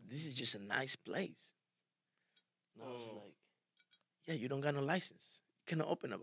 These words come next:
Speaker 1: This is not a barbershop until you get your license."
Speaker 2: No way.
Speaker 1: You
Speaker 2: So you had
Speaker 1: got
Speaker 2: to get your license. Like,
Speaker 1: Yeah.
Speaker 2: you're, like, game
Speaker 1: Like,
Speaker 2: on.
Speaker 1: remember, I went to school,
Speaker 2: Mm-hmm.
Speaker 1: but I remember I told you I went to the tribulation.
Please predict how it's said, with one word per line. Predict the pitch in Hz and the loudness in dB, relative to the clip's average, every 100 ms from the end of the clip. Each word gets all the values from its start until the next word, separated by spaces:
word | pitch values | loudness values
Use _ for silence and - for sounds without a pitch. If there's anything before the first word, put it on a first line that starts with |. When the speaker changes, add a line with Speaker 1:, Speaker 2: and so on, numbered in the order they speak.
| - | -2
Speaker 1:
This | 143 | 2
is | 185 | 4
not | 160 - | 6 8
a | 190 | 8
barbershop | 208 220 - 107 | 6 4 2 0
until | 110 - 104 | -2 -4 -4
you | 113 | 0
get | 120 | 0
your | 104 | 2
license." | 120 135 - _ _ - | 2 2 -4 _ _ 0
Speaker 2:
No | 123 127 110 | 6 8 10
way. | 120 123 107 | 10 10 8
Speaker 1:
You | 117 | 6
Speaker 2:
So | 139 | 12
you | 147 | 12
had | 214 | 12
Speaker 1:
got | |
Speaker 2:
to | 160 | 12
get | 127 | 12
your | 120 | 12
license. | 180 117 107 - _ _ _ _ - | 12 10 -2 -10 _ _ _ _ 12
Like, | - | 12
Speaker 1:
Yeah. | - | 12
Speaker 2:
you're, | - | 12
like, | 147 135 | 12 12
game | 151 156 | 12 12
Speaker 1:
Like, | 202 | 12
Speaker 2:
on. | 190 | 12
Speaker 1:
remember, | 240 240 | 12 12
I | 202 | 12
went | 247 285 | 12 12
to | 240 | 12
school, | 175 - 269 214 156 - 127 | 10 12 12 12 12 6 -2
Speaker 2:
Mm-hmm. | 139 143 - | 0 -2 8
Speaker 1:
but | 165 | 12
I | 170 | 12
remember | 185 190 208 | 12 12 12
I | 196 | 12
told | - 214 | 12 12
you | |
I | 180 | 12
went | 185 | 12
to | 196 | 12
the | 190 | 12
tribulation. | 214 196 160 185 202 | 12 12 12 12 12